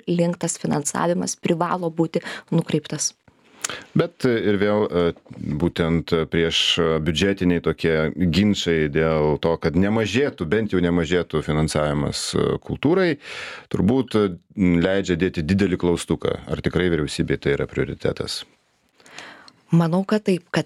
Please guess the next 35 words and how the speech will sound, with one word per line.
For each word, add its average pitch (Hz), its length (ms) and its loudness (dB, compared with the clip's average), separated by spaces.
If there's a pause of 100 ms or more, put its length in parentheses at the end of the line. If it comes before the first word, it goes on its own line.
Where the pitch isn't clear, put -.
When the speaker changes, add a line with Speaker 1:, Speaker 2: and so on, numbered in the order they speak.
Speaker 1:
prioritetą 175 560 0
turim 202 320 2
įrodyti 175 560 0
ne 165 160 2
tik - 240 -4
tai 165 80 2
žodžiais, 170 480 0
bet 156 240 -4
ir 151 80 -2
darbais. 143 560 -4
Ir 156 160 0
kaip - 240 -2
ir 160 80 -2
sakiau, 185 320 -2
biudžetas 175 540 -2
yra 160 180 0
tas - 240 -2
pats - 320 -4
pirminis - 480 -2
darbas. 160 400 -4 (480)
Speaker 2:
Ir 101 80 4
dar 131 240 0
viena, 101 560 2
a, 80 220 -2 (240)
sritis, 82 580 -2
sportas - 720 -4
irgi 73 320 0 (220)
yra 78 180 0
šios 73 320 -2
ministerijos 87 640 0
ir, 82 140 -2
ir 85 160 0
jūsų 113 240 0
taip 98 240 -2
pat, 98 300 -2